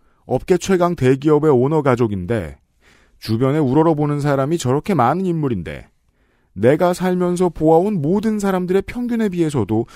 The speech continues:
지나치게 무식하고 심각하게 소인배들이라니. 저들과 싸운다면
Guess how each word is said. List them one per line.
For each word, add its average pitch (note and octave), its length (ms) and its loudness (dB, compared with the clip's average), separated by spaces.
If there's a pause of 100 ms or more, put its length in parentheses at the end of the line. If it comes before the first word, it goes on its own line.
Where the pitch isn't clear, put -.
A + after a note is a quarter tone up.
(120)
지나치게 C3+ 540 -2
무식하고 C3+ 720 -2
심각하게 C#3 580 -6
소인배들이라니. A2+ 1200 -4 (800)
저들과 D3 380 0
싸운다면 D3 840 2